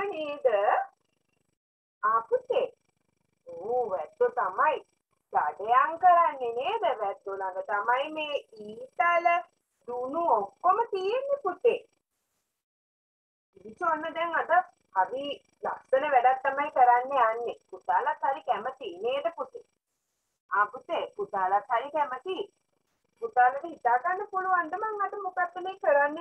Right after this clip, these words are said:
යන්නේ කියලා? හරි, ඔන්න ටීචර් කියන්නම්කෝ.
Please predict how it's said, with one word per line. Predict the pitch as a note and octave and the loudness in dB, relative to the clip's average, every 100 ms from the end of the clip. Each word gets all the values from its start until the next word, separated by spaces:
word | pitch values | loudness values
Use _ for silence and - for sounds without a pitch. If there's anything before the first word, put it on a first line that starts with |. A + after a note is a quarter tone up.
| C#4 | -2
යන්නේ | A3+ A3 D4 | -2 -4 -8
කියලා? | E4 D4 G#3+ F3+ D#3+ - D#5 _ _ _ _ _ _ _ _ _ _ _ _ _ _ _ _ _ | -4 0 0 0 0 -2 -4 _ _ _ _ _ _ _ _ _ _ _ _ _ _ _ _ _
හරි, | F#3+ - - | -8 -8 -12
ඔන්න | - - | -20 -12
ටීචර් | - A3+ G#3 C4+ | -12 -10 -8 -8
කියන්නම්කෝ. | A#3 G3 G3+ B3+ D4 D4+ D#4+ | -4 -4 -2 0 0 0 -4